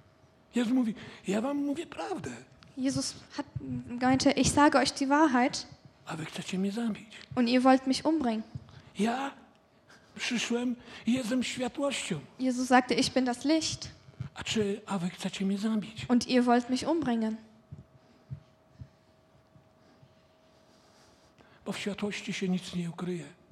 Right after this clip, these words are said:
Speaker 2: Weil in der, im Licht kann sich nichts verbergen.
Speaker 1: Bo Słowo Boże jest jak miecz.
Speaker 2: Weil Gottes Wort ist wie ein Schwert.
Speaker 1: I taki jest Bóg.
Speaker 2: Und so ist Gott.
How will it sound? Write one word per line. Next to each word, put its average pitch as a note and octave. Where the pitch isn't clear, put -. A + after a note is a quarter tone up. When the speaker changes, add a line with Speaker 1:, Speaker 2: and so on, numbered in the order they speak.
Speaker 2:
Weil A3+
in B3
der, A#3+
im A#3+
Licht C4+
kann B3+
sich B3+
nichts C#4
verbergen. A#3
Speaker 1:
Bo F#3+
Słowo G#3
Boże G3+
jest F3+
jak F#3
miecz. F#3
Speaker 2:
Weil A#3
Gottes B3+
Wort B3
ist A#3+
wie B3+
ein A#3+
Schwert. B3
Speaker 1:
I -
taki G#3+
jest F3+
Bóg. F#3+
Speaker 2:
Und A#3+
so A3+
ist A3+
Gott. A3+